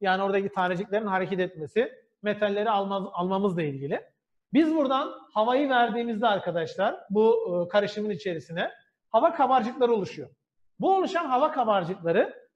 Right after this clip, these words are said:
metalleri yüzeyinde tutarak yukarıya çıkmasını sağlıyor.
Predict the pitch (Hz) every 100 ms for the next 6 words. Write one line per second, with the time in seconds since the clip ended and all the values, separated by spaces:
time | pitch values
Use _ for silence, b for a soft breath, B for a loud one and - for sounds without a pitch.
0 | - 175 233 240 285 285 285 311 339 214
1 | 262 277 294 294 294 294 311 269 240 262
2 | 262 - 240 220 214 160 156 120 107